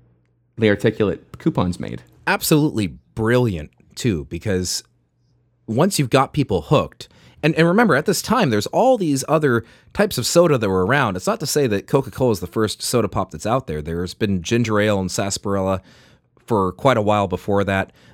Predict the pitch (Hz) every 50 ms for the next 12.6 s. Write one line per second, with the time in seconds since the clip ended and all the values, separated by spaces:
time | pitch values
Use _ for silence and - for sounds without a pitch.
0 | _ - - 92 85 82 80 82 85 - - 101 117 123 123 117 110 107 107 107
1 | 110 113 - - - 92 90 90 87 85 82 82 82 - - - 135 123 123 117
2 | 120 113 107 107 104 95 104 98 98 104 101 98 98 98 - - - - _ -
3 | - - - _ _ - - 90 90 98 113 113 117 113 127 135 127 107 107 104
4 | - 90 - - - - - 131 95 73 - - - - - - - - _ _
5 | _ _ _ - 123 120 - 117 127 131 131 139 143 151 147 - - 151 143 135
6 | 127 120 117 117 117 120 120 120 113 104 - - - - - 131 123 117 117 117
7 | - - 123 113 110 107 107 104 104 71 98 98 - 95 82 - - 120 107 -
8 | - 98 92 98 98 95 92 87 87 87 85 85 - _ _ _ _ _ _ _
9 | _ - 107 127 185 214 - 117 90 82 82 82 82 _ _ _ _ _ _ _
10 | - _ _ _ _ _ _ _ - 113 107 - _ _ _ _ - - 123 -
11 | - 202 175 135 - - 226 233 160 - 135 120 117 110 117 107 - 131 113 -
12 | - - 185 226 247 - 127 120 104 104 107 101